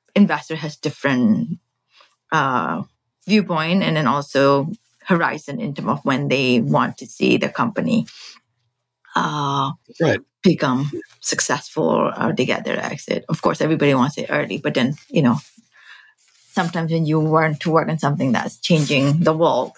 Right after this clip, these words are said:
Speaker 1: it does takes a lot longer.
Speaker 2: There's deep tech, which is a long, patient game. And then there's, for me, coming in later in companies that are already, already in the clinic. And those are deals where I expect a lower return.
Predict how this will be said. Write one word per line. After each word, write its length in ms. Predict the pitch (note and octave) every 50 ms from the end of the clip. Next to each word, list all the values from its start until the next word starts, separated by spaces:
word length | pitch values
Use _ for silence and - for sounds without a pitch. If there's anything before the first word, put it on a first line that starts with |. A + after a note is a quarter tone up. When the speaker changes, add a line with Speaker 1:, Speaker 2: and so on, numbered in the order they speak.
| - _ -
Speaker 1:
it 180 | - - -
does 440 | - A2 - - - - - - - _ _ _ - - - - - - _ _ _
takes 460 | - F3+ - - - - - - - - _ _ _ _ - _ _ _ _ _ _ -
a 40 |
lot 240 | F3+ D#3+ D3 - -
longer. 440 | D#3 C#3+ A#2+ C3+ D3+ E3 G#3 C4 - - _ _ _ _ _ _ -
Speaker 2:
There's 260 | C#3 D3+ D#3 C#3+ A#2
deep 300 | G#2+ G#2 D#3+ F#3 F3+ -
tech, 300 | - F3 F3 G3 - - _ - - - _ _ _ -
which 200 | - C3 B2 B2+
is 100 | C3 A#2+
a 60 | A#2+
long, 500 | A#2 A#2 B2+ C3+ C#3 C#3 C#3+ D3 D3 C#3 -
patient 440 | - B2+ B2+ A#2+ - - B2 A2 G#2
game. 540 | A2+ A2 A2+ B2 C#3+ E3+ F3+ F3 D#3 D#3 - _ _ _ _ _
And 140 | - B2+ B2
then 160 | C#3+ D3 D3
there's, 340 | C#3+ C#3+ C#3 C#3 C3+ - -
for 160 | - - C#3+
me, 200 | C#3+ D#3 D#3 D3
coming 280 | D3 C#3+ C3+ C3+ C3+ B2+
in 80 | A#2+ A#2+
later 680 | A#2+ C3 C3+ C#3 C3 B2 B2 A#2+ A#2 A#2+ A#2+ - - _ _ _ _ _ _ -
in 160 | A#2+ A#2 -
companies 380 | - C3+ B2+ A#2+ C3+ C3+ B2
that 100 | B2 A#2+
are 80 | A#2+ A#2
already, 220 | A#2 C3 C3+ C3+
already 320 | D3 C3+ C3+ D3 D3 C#3+ C#3+
in 60 | B2
the 80 | A#2+ A#2
clinic. 360 | - F#3 D#3+ A#2+ A2+ - - _ _ _ _ _ _ _ _ _ _ _ _ _ -
And 580 | D3 D3 D3 D3 D3 D3 D3 C#3+ C#3 C3 - - - _
those 300 | B2 C3 D#3+ G#3 A#3+ G#3+
are 60 | A3+
deals 340 | E3+ C#3 D3 D#3 E3 D#3 C3+
where 140 | C3+ D3+ D3+
I 80 | D3 C#3+
expect 460 | C#3+ - - - - D3 D3+ D3 C#3+
a 20 |
lower 300 | B2 B2 B2+ C3 B2+ C3
return. 380 | B2 B2 A#2+ - F3 G3+ -